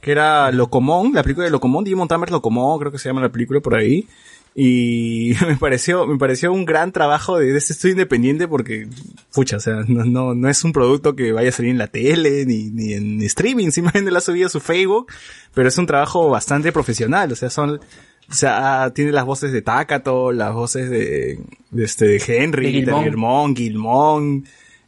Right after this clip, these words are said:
Speaker 1: eh, ha conseguido mucha, muchas de las voces originales,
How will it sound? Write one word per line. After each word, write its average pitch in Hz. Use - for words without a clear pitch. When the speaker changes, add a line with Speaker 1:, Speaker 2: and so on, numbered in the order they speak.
Speaker 1:
eh, 113
ha 123
conseguido 160
mucha, 165
muchas 151
de 156
las 123
voces 156
originales, 135